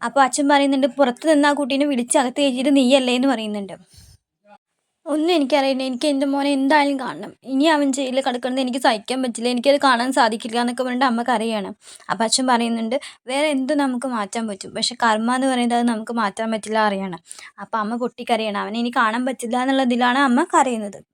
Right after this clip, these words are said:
ആ, ഇങ്ങനെ ബാക്കിലേക്ക് തിരിഞ്ഞു നിന്നിട്ട് കട്ടിലേൽ തല വെച്ചിട്ട് അമ്മ ഇങ്ങനെ കരയുമ്പോൾ ശ്രീജ പിന്നിൽ നിന്ന് സമാധാനിപ്പിക്കുന്നുണ്ട്, "അമ്മ കരയല്ലേ, കരയല്ലേ" എന്ന് പറയുമ്പോൾ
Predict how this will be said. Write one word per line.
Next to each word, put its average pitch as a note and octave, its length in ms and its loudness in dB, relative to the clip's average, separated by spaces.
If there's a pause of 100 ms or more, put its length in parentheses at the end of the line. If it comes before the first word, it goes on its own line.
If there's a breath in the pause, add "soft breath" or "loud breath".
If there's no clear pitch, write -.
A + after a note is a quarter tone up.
(480)
ആ, A#3+ 60 -6 (280)
ഇങ്ങനെ C#4 340 -2
ബാക്കിലേക്ക് C4 400 0
തിരിഞ്ഞു C4 260 2
നിന്നിട്ട് B3+ 220 2
കട്ടിലേൽ B3 420 0
തല B3 240 4
വെച്ചിട്ട് A#3+ 280 -2
അമ്മ A#3 200 0
ഇങ്ങനെ C4 200 0
കരയുമ്പോൾ A3+ 400 -2
ശ്രീജ B3 280 2
പിന്നിൽ B3 260 0
നിന്ന് B3 240 -2
സമാധാനിപ്പിക്കുന്നുണ്ട്, A#3+ 760 -2
"അമ്മ A3+ 160 -6
കരയല്ലേ, G#3+ 400 0
കരയല്ലേ" G#3+ 380 0
എന്ന് A#3 160 -2
പറയുമ്പോൾ A3 440 0